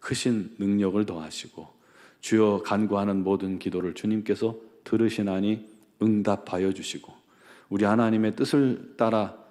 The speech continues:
우리가 순종할 때에 우리 하나님의 귀한 은혜가 넘치게 하셔서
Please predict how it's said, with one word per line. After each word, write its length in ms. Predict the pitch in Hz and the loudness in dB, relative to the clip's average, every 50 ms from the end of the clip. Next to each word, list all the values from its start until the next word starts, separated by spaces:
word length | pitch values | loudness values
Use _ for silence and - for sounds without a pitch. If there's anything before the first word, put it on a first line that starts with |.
| _ _ _ | _ _ _
우리가 360 | - 95 95 90 95 92 90 | -4 -4 -2 0 0 -2 -2
순종할 580 | 85 - - 135 135 127 135 123 117 110 98 - | -2 -2 0 0 2 2 2 2 2 0 -2 -2
때에 320 | - 95 92 92 90 - - - - - - - - - | -2 -4 -2 -2 -4 -6 -8 -18 -20 -20 -20 -20 -16 -10
우리 160 | 87 87 90 | -8 -6 -4
하나님의 460 | 87 87 90 87 87 87 87 85 85 - - | -4 -4 -4 -4 -6 -6 -6 -8 -8 -10 -12
귀한 400 | - 87 87 85 98 104 104 107 | -8 -6 -4 -2 -2 0 0 0
은혜가 480 | 107 104 101 101 98 104 113 120 - - - - | 0 0 0 0 -2 -2 -4 -4 -6 -12 -16 -8
넘치게 540 | - 92 95 101 98 - - - 98 104 98 | -2 0 0 0 0 -2 -4 -6 -4 -4 -4
하셔서 480 | 87 85 - - - - - - - | -6 -6 -10 -12 -12 -14 -14 -16 -18